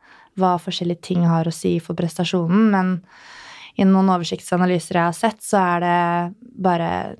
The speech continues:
jeg tror det var en oversiktsanalyse hvor det var nesten atten hundre studier som var tatt med, og bare tre prosent av de,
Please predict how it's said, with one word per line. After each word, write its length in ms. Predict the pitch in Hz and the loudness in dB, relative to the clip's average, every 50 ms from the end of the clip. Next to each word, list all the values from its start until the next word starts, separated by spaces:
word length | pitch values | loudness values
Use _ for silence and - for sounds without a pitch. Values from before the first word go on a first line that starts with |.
| - - _ _ _ _ _ - - | -18 -20 _ _ _ _ _ -18 -16
jeg 80 | - | -14
tror 160 | - - 196 190 | -4 -2 0 0
det 40 | 185 | 2
var 160 | 185 180 185 | 0 0 0
en 220 | - - - 214 220 220 220 233 - - _ _ 220 | -2 -4 -4 -6 -6 -6 -8 -10 -12 -16 _ _ -2
oversiktsanalyse 640 | 196 175 165 - 175 - - 180 180 175 175 170 - | 0 0 -2 -6 -8 -4 0 2 2 2 2 2 0
hvor 80 | 190 185 | 0 2
det 80 | 185 | 2
var 220 | 185 180 180 185 226 _ _ - - 220 214 | 2 2 0 -2 -6 _ _ -14 -6 -2 0
nesten 300 | 196 185 - - - - | 0 0 -2 -4 -4 -4
atten 320 | - - - _ 185 170 165 | -4 -4 -2 _ 2 2 4
hundre 240 | 165 165 165 165 165 | 2 2 0 -2 -4
studier 360 | - - 180 165 165 170 170 - | -2 -2 -2 -2 0 -2 -2 -2
som 180 | - 180 175 170 | -2 -2 -2 0
var 280 | 170 165 165 170 170 - | 0 0 0 -2 -4 -4
tatt 240 | - 202 190 - - 190 | -6 -6 -6 -4 -2 0
med, 160 | 190 214 208 214 - - - - - - - - - | 0 0 0 -2 -10 -20 -20 -20 -20 -20 -6 0 2
og 160 | 202 196 190 185 | 2 2 2 2
bare 200 | 190 180 185 185 185 | 0 0 0 -2 -4
tre 200 | - - 190 175 165 | -4 -2 -2 -2 -2
prosent 380 | - - 180 - 175 165 165 - | -2 -4 -4 -2 -2 -2 -2 -4
av 60 | 165 170 | -4 -2
de, 100 | 175 | 0